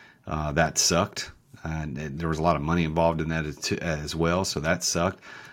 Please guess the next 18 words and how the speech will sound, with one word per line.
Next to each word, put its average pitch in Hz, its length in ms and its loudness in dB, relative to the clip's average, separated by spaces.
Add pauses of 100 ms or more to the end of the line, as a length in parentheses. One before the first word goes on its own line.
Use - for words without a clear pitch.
I 90 80 4
had 92 160 6
some 87 240 4
family 104 600 8
issues 101 640 6
that, 85 400 2
uh, 80 400 4
weren't 92 280 4
exactly 85 440 2
pleasant. 87 420 0
They 85 80 -2
were 82 200 2
going 85 320 0
through 87 160 0
at 82 80 0
the 82 80 -6
time 82 420 2
with, 76 220 -8